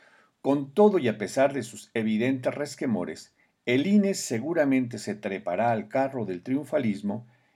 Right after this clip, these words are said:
y defenderá su trabajo con el argumento de que, a pesar de las restricciones presupuestales, la consulta popular se llevó a cabo con éxito. Por otra parte, abona a la previsible ausencia popular en la consulta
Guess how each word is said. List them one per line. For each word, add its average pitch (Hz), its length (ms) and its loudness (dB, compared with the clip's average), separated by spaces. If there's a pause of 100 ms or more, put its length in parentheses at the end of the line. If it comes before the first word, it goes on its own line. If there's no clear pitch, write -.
y 120 120 -4
defenderá 120 640 4
su - 180 -8
trabajo 131 580 4
con 92 160 -8
el 90 140 -4
argumento 104 580 -2
de 98 180 -6
que, 143 280 -4 (380)
a 101 200 -2
pesar 143 440 4
de 165 80 0
las 117 180 4
restricciones 117 720 -4
presupuestales, 95 1040 -4 (400)
la 110 240 0
consulta 165 640 -2
popular 113 480 0
se 120 240 -6
llevó 87 360 0
a 98 120 0
cabo 98 300 0
con - 160 -12
éxito. - 440 -18 (1000)
Por 127 160 2
otra 170 240 4
parte, 110 460 6 (640)
abona 185 500 4
a 160 60 2
la 110 240 2
previsible 117 580 -2
ausencia 127 600 -4
popular 107 500 0
en 98 80 -4
la 85 120 -10
consulta 123 800 -8